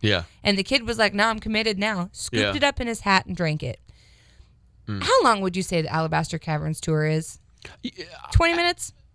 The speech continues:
Speaker 1: I don't know. I thought it was longer than that, but, but I was
Speaker 2: It's
Speaker 1: gonna
Speaker 2: not
Speaker 1: give it a
Speaker 2: long.
Speaker 1: less
Speaker 2: Maybe
Speaker 1: than
Speaker 2: an
Speaker 1: an hour.
Speaker 2: less than an
Speaker 1: Yeah.
Speaker 2: hour. It's
Speaker 1: Yeah.
Speaker 2: not long.
Speaker 1: Nope.
Speaker 2: This was towards the middle of our tour.
Speaker 1: <laughs> Oh,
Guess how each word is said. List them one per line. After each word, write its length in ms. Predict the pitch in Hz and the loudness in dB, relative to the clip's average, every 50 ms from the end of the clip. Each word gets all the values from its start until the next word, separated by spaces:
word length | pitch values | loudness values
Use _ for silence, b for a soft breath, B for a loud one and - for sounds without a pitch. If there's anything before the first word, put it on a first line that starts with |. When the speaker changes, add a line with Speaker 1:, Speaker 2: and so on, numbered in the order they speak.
| _ _ _ _ _ - | _ _ _ _ _ -12
Speaker 1:
I 180 | - - - - - - | -10 -8 -8 -8 -10 -10
don't 180 | 202 123 101 | -10 -10 -10
know. 60 | 101 | -10
I 60 | 101 117 | -12 -14
thought 140 | - 151 101 | -16 -16 -12
it 20 | |
was 120 | 95 98 98 | -10 -8 -8
longer 260 | 101 110 120 107 98 | -6 -8 -8 -8 -8
than 160 | 87 90 87 82 | -10 -10 -10 -10
that, 300 | 80 80 92 - - - | -10 -10 -10 -12 -10 -8
but, 160 | 98 98 - - _ | -8 -8 -8 -10 _
but 240 | - 135 151 143 131 - | -8 -6 -6 -6 -4 -2
I 60 | - | 0
was 60 | 285 | 0
Speaker 2:
It's 80 | 349 - | 0 0
Speaker 1:
gonna 120 | - 359 | 2 4
Speaker 2:
not 120 | 381 403 370 | 4 4 4
Speaker 1:
give 80 | - | 4
it 40 | 233 | 4
a 20 | 233 | 4
Speaker 2:
long. 240 | 233 226 208 202 202 | 4 4 2 0 -4
Speaker 1:
less 80 | 208 - - 262 320 339 | -6 -4 0 2 2 4
Speaker 2:
Maybe 120 | 339 311 165 | 4 4 2
Speaker 1:
than 100 | 147 131 | 2 0
Speaker 2:
an 80 | 123 | 0
Speaker 1:
an 60 | 113 | -2
hour. 300 | 104 98 101 104 110 120 - | -2 -2 -2 -4 -6 -8 -2
Speaker 2:
less 260 | - 226 240 240 - | 2 4 4 4 2
than 140 | - 233 220 | 0 -4 -2
an 80 | 196 180 | 0 0
Speaker 1:
Yeah. 120 | 165 120 85 | 0 0 -2
Speaker 2:
hour. 160 | - - - - | -4 -10 -10 -10
It's 140 | - - - | -10 -6 -2
Speaker 1:
Yeah. 60 | - | 0
Speaker 2:
not 200 | 254 262 269 - | 0 0 0 0
long. 280 | 175 151 127 90 - - - | 0 -2 -2 -4 -8 -12 -8
Speaker 1:
Nope. 200 | - 143 156 - - | -6 -6 -4 0 0
Speaker 2:
This 180 | 302 339 - | 0 2 2
was 120 | 403 403 - | 0 -4 -2
towards 300 | - 277 285 285 - - | -2 0 0 0 -2 -2
the 80 | 247 | -4
middle 300 | 214 196 185 180 190 196 | -2 0 0 2 2 2
of 120 | 208 202 226 | 2 2 2
our 120 | 277 339 | 0 0
tour. 600 | - - 180 147 131 120 131 131 113 123 113 92 - | 0 0 0 0 2 2 2 0 -2 -4 -6 -8 -10
Speaker 1:
<laughs> 120 | _ _ - | _ _ -10
Oh, 80 | 120 | -10